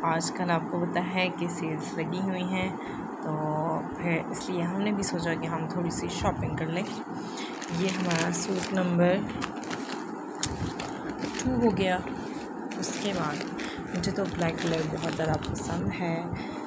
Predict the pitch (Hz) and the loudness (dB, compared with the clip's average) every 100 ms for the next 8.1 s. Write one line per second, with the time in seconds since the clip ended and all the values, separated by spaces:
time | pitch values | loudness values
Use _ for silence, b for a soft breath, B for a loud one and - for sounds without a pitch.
0 | B B - 170 165 160 156 170 180 180 | B B -2 0 0 0 0 0 0 -2
1 | 185 - - - - - - - - - | -2 -4 -6 -6 -6 -6 -6 -6 -6 -6
2 | - 175 - 175 165 - - 165 165 175 | -4 -4 -2 -2 -2 -2 -2 -2 0 0
3 | 180 - 170 160 170 - 180 165 165 175 | -2 0 2 2 2 2 2 4 4 2
4 | 185 180 175 - - - - - - - | 2 0 -2 -4 -6 -6 -6 -6 -4 -4
5 | - - - - - 208 202 208 185 180 | -4 -4 -4 -2 0 2 2 2 2 4
6 | 175 180 185 170 170 160 160 - 165 156 | 4 4 2 0 2 2 0 0 0 0
7 | - 170 170 170 175 165 151 147 147 135 | 0 0 0 2 2 0 0 0 -2 -4
8 | 139 | -4